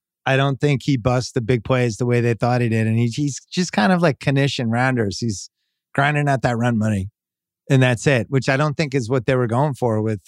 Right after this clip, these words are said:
when they took him in the draft. I think they were thinking the field is spread. This is gonna be a home run guy. Are the Chiefs having the year from hell, though, is the other possibility here.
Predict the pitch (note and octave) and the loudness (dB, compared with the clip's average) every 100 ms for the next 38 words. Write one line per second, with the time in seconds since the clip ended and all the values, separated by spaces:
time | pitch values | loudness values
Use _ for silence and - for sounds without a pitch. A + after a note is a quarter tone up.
0 | - B2+ A2+ A2 G#2 - - B2+ A#2+ A2 | -10 -4 0 0 -2 -4 -4 -2 -2 0
1 | A#2+ D#3 C#3 A2+ C3+ A#2+ B2+ A#2 A2+ C3+ | 2 0 0 -4 -4 -2 0 0 -2 -4
2 | C3 C3 A2+ G2 _ _ _ _ C3 - | -2 -2 -2 -6 _ _ _ _ -2 0
3 | C3 B2+ B2+ B2 - - B2 C3 G#2+ A2 | 2 2 2 0 -2 -2 0 0 0 -4
4 | - A2 - A2+ A2 A2 G#2+ A2+ G#2+ G#2 | -6 -8 -2 0 2 2 0 0 0 0
5 | B2+ A#2+ G#2 _ _ _ _ _ _ _ | 0 0 -4 _ _ _ _ _ _ _
6 | E3+ A3+ G#3 - A3 - G3 E3 D3 C#3 | 0 0 -2 0 0 2 0 2 2 2
7 | D3+ - B2+ C#3+ C3 G#2+ G2 G2 - A2 | 2 2 2 2 2 0 -2 -4 -2 0
8 | G#2+ G2+ G#2 F#2+ - G2 F#2 F2 F2 F2 | 0 -2 -4 -6 -6 -6 -4 -4 -6 -6
9 | G2 | -10